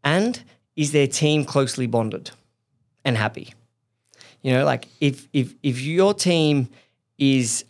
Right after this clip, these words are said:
happy, they're all friends, they're bonded, they enjoy being at work, they, you know, they, they, they lo-, they enjoy their life in terms of their work and hopefully their, their home life. And if, if the leader's not there, that they can continue doing that and functioning.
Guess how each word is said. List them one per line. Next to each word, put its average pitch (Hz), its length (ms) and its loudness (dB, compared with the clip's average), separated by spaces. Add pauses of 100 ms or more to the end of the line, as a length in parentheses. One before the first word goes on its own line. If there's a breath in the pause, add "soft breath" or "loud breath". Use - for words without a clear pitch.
happy, 151 680 4
they're 143 240 4
all 160 60 4
friends, 151 400 2
they're 135 100 2
bonded, 147 340 4
they 135 120 4
enjoy 143 300 2
being 139 180 0
at 135 80 -4
work, 143 420 2
they, 135 180 -2
you 151 140 0
know, 139 140 2
they, 160 120 -2
they, 151 220 -2
they 151 160 0
lo-, 160 220 0
they 170 180 0
enjoy 175 320 2
their 156 140 2
life - 480 -2
in 127 160 -2
terms 135 280 -2
of 123 120 -6
their 131 160 -2
work 131 320 0
and 123 120 -4
hopefully 123 380 -4
their, 123 220 -4
their 123 140 -4
home 135 160 0
life. 135 200 0 (720 soft breath)
And 160 340 0
if, 135 320 0
if 139 220 0
the 139 80 2
leader's 143 320 2
not 139 160 0
there, 151 160 2
that 160 200 -2
they 131 120 2
can 123 140 -12
continue 139 500 0
doing 139 320 2
that 196 160 0
and 117 180 -6
functioning. 147 600 -2